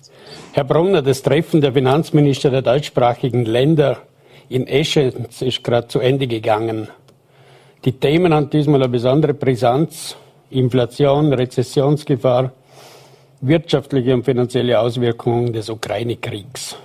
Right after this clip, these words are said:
Bei der Bekämpfung der multiplen Krise gibt's durchaus verschiedene Ansätze und Voraussetzungen.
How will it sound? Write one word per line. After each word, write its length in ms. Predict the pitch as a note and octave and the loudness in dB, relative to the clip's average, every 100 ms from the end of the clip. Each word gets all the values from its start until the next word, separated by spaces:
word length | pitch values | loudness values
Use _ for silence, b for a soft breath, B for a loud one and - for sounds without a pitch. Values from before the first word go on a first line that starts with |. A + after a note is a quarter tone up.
| B B B B _ _ b b b b b b b b b b | B B B B _ _ b b b b b b b b b b
Bei 80 | - | -4
der 120 | B2 | -2
Bekämpfung 640 | C3 B2+ C#3 D#3+ E3 D3+ C#3+ | -2 -2 -2 -2 -2 -2 0
der 100 | C3+ | 0
multiplen 560 | C3+ C3 C#3+ C#3+ C#3 | 0 0 0 0 -2
Krise 340 | A2+ C#3 C#3 C3 | 0 -2 0 -2
gibt's 240 | B2+ - | -2 -4
durchaus 440 | - D3 - B2+ - | -2 0 0 -4 -4
verschiedene 600 | C3 A#2 D3+ C#3+ C3 - - _ - | -2 0 2 2 2 -2 -10 _ -4
Ansätze 640 | A#2+ D3+ C#3 C3 C3 C#3 | 0 2 2 0 0 -2
und 100 | A#2 | 0
Voraussetzungen. 1000 | B2 A#2 D#3 - C3+ - C3 A#2 A#2 | 0 2 0 0 -2 -2 -4 -4 -6